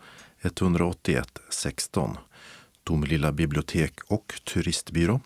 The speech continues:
noll fyra sjutton, etthundraåttioett, nittio. Nortic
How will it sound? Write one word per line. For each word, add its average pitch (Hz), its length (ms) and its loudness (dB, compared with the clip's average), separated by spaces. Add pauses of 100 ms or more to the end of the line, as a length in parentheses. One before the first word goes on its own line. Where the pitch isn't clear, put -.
(120)
noll 80 300 0
fyra 80 220 0
sjutton, 95 500 0 (420)
etthundraåttioett, - 960 -2 (140)
nittio. 92 500 -2 (840)
Nortic - 680 -2